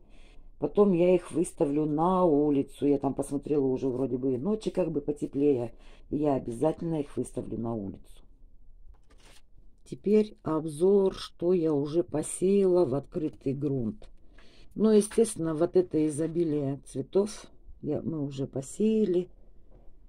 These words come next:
в открытый грунт. Потому что,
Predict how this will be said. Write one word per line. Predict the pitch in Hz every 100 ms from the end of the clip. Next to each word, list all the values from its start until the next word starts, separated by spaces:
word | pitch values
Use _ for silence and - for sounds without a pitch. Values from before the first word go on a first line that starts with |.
| -
в | 139
открытый | 160 - 175 180 - 147
грунт. | 151 160 151 151 - - - - - - - - - - - - - - - - - - - - - - - - - -
Потому | 139 151 156 151
что, | - 143